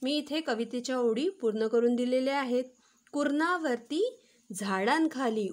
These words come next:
ऊन सावली विणते जाडी, हसते धरती फांदीवरती हा झोपाळा झुले, पाऊस वारा मोर पिसारा या गाण्यातून फुले.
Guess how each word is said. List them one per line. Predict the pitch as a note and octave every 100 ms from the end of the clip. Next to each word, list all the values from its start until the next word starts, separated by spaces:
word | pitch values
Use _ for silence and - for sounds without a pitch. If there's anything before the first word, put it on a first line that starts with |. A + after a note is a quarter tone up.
| -
ऊन | A#3 D4+ E4
सावली | - C4 G#3 G3 B3+ G4+ - -
विणते | B3+ D4+ D#4 D4 B3+
जाडी, | G#3+ F#3+ F3 C#3 - _ _ _ -
हसते | G#3 - - D4+
धरती | D4 C#4+ C#4+ - E4+ A4+ - _ _ -
फांदीवरती | C#4+ D#4+ F4+ F4+ D#4 C#4 A#3+ G#3+ G#3
हा | G#3 D4 D#4
झोपाळा | C4 A#3+ A#3 F#3 F3 F3 F3
झुले, | G#3 E3+ - - _ _ _ _ _ _ _ _ _ -
पाऊस | B3+ C#4 D#4 -
वारा | A3+ G#3+ G3 A3 E4+
मोर | E4+ A#3+ A3 C4 E4
पिसारा | D#4+ A3 G#3 F3+ F3 B3+ G#4+ - _ _ _
या | A3 C4 C#4+
गाण्यातून | D4 C4+ G#3 F#3 F3+ - D#4 A4+ - _ _ _
फुले. | A#3 A3 E3+